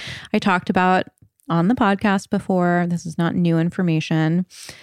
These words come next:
but, like, I went up to her because we were all saying hi and she said hi to Chuck, and I introduced myself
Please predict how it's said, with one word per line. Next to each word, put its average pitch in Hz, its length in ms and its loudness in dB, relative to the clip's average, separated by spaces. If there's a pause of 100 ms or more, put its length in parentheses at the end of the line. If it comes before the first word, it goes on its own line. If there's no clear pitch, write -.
(120)
but, - 120 0
like, 170 160 0
I 170 100 2
went 170 300 0
up 165 180 0
to 175 140 0
her 165 560 2 (120)
because 175 380 -4
we 165 80 -2
were 160 140 0
all 160 160 0
saying 165 300 -2
hi 208 540 2
and 175 640 0 (520)
she - 120 -8
said 160 200 -2
hi 185 140 0
to 202 80 0
Chuck, 165 500 0
and 170 100 0
I 165 80 2
introduced 165 540 -2
myself 165 560 -2